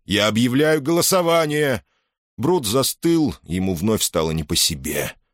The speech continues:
Кассий стоял у ростры, приоткрыв рот.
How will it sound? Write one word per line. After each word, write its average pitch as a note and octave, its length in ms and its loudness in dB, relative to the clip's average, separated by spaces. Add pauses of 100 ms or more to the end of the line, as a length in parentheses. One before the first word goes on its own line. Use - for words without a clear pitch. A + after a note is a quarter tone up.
(180)
Кассий D#2+ 340 -2
стоял F2+ 440 0
у A2 140 -4
ростры, A2 680 0
приоткрыв D#2+ 560 -4
рот. C#2+ 480 -8